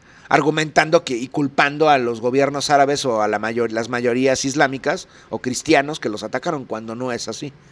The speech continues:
Fueron justamente un plan muy estructurado por parte del sionismo para provocar el aumento demográfico. Porque recuerden, los sionistas en el cuarenta y ocho siguen siendo una población ínfima que además se había quedado con la mayoría de las tierras frente a una gran mayoría que era el pueblo palestino, ¿no?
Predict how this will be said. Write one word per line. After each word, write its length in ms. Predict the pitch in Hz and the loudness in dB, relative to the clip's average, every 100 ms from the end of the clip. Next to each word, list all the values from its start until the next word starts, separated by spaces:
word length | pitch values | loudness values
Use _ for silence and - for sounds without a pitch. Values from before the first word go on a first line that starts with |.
| - - _ - - - | -20 -20 _ -20 -20 0
Fueron 220 | 131 131 | 2 2
justamente 540 | - - 131 127 139 | -2 -6 -4 -4 -4
un 80 | 135 | -4
plan 300 | 139 123 131 | 0 0 2
muy 220 | 139 170 | 0 2
estructurado 760 | 160 - 151 - 170 143 156 208 - - - - | 2 2 -2 2 6 6 4 -2 -10 -20 -20 -10
por 140 | 117 117 | -8 -2
parte 260 | 131 131 | -2 2
del 120 | 135 131 | 0 0
sionismo 460 | 165 151 135 165 | -2 -2 -4 -4
para 240 | 160 107 104 | -2 -2 -2
provocar 640 | 104 104 - 123 123 117 | -4 -4 0 2 2 2
el 160 | 170 147 | 6 8
aumento 420 | 151 170 170 190 | 8 6 4 4
demográfico. 720 | 151 139 185 208 139 - 123 - - - - | 4 4 6 6 2 -6 -6 -8 -20 -20 -14
Porque 200 | 120 139 | -4 0
recuerden, 460 | 139 143 185 151 | 2 6 6 6
los 140 | 139 131 | 4 0
sionistas 520 | 143 180 - 196 139 | 0 0 2 2 2
en 120 | 135 | 0
el 100 | 143 | 0
cuarenta 340 | 143 139 139 156 | 2 2 4 0
y 20 | |
ocho 140 | 175 | 0
siguen 260 | 160 175 165 | 0 0 0
siendo 360 | 151 156 160 | -2 -2 0
una 200 | 160 151 | 0 -2
población 480 | 147 123 117 117 135 | -4 -4 -4 -6 -8
ínfima 400 | 143 139 147 165 - - - | -8 -6 -6 -6 -8 -20 0
que 100 | 208 | 4
además 260 | 196 202 | 4 4
se 60 | 180 | 6
había 160 | 165 160 | 6 6
quedado 360 | 151 151 160 | 2 2 2
con 120 | 143 | -2
la 60 | 123 | -4
mayoría 300 | 117 123 131 | -2 2 2
de 80 | 131 | 2
las 180 | 123 - | 0 0
tierras 440 | 131 117 143 - - - - | 0 2 0 -4 -16 -20 -4
frente 280 | 135 123 | -2 0
a 40 | 143 | 2
una 100 | 143 | 2
gran 300 | 135 143 143 | 4 4 4
mayoría 400 | 131 127 127 131 | 0 0 2 0
que 120 | 123 | 0
era 60 | 120 | -6
el 60 | |
pueblo 260 | 127 113 120 | -4 -2 -2
palestino, 540 | 90 87 - 101 78 | -4 -10 -14 -16 -16
¿no? 180 | 90 139 | -18 -20